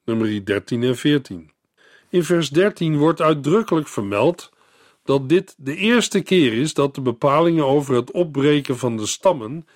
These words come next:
in de praktijk wordt gebracht. De Heere neemt daarbij het initiatief, niet Mozes of het volk zelf. De Israëlieten breken op,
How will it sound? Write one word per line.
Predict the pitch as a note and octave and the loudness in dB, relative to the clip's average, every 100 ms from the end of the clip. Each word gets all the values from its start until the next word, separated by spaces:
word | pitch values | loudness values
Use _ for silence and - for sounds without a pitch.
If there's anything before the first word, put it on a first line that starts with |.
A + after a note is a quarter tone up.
| _ - | _ -8
in | G#3 | -4
de | E3+ C3+ | -2 -2
praktijk | B2+ A#2 - A#2 A#2 - | 0 -2 -2 -2 -2 0
wordt | C3 - | -2 -2
gebracht. | C#3+ C3 G2 - _ _ _ _ _ _ _ _ _ _ _ | -4 -2 -4 -6 _ _ _ _ _ _ _ _ _ _ _
De | - | 0
Heere | B2+ G#3 G3 | 2 4 4
neemt | F3+ F3+ F3 | 4 4 2
daarbij | D#3+ D#3 D3+ | 0 2 2
het | C#3+ | 0
initiatief, | C3+ C3 A#2+ A#2 A2 F#2+ - - _ _ _ | -2 -4 -4 -8 -8 -12 -12 -20 _ _ _
niet | - C#3+ F#2+ | -6 -6 -2
Mozes | G#2 B2+ D#3 D3+ D#3 - - _ _ _ | 2 2 2 0 -4 -8 -14 _ _ _
of | - C3+ | -8 -6
het | C#3 | -8
volk | - C3 A#2+ | -2 0 0
zelf. | - G2+ E2+ D#2+ - _ _ _ _ _ | -2 -4 -4 -8 -16 _ _ _ _ _
De | - | -4
Israëlieten | A2 A2 A#2 A#2 D3 D3 | -2 0 2 2 0 -2
breken | A#2+ A#2+ A#2+ - C3+ | -2 0 0 0 -2
op, | E3 D#3+ | -2 -4